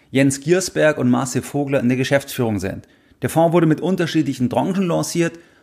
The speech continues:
unter anderem einer Retail-Branche und verschiedenen weiteren Branchen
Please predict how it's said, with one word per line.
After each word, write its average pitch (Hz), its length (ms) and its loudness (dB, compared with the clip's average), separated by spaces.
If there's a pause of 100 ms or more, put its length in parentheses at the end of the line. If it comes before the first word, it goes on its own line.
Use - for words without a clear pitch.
unter 143 200 2
anderem 151 420 0
einer 123 300 0
Retail-Branche 147 880 0 (300)
und 143 140 0
verschiedenen 143 440 0
weiteren 139 380 2
Branchen 123 560 0